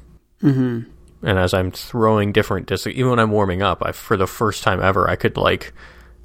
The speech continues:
Speaker 2: throw a disc and actually see how far I threw it.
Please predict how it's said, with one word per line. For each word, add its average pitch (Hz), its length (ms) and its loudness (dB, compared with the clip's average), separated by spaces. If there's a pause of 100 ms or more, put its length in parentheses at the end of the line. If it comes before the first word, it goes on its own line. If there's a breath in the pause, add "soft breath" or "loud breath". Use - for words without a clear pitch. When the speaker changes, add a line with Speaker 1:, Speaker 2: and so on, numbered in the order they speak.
(120)
Speaker 2:
throw 98 440 4
a 95 60 8
disc 90 500 2 (420 soft breath)
and 107 140 -2
actually 98 380 0
see - 180 -2
how 95 140 0
far 87 400 2
I 85 40 -2
threw 104 280 2
it. - 140 -2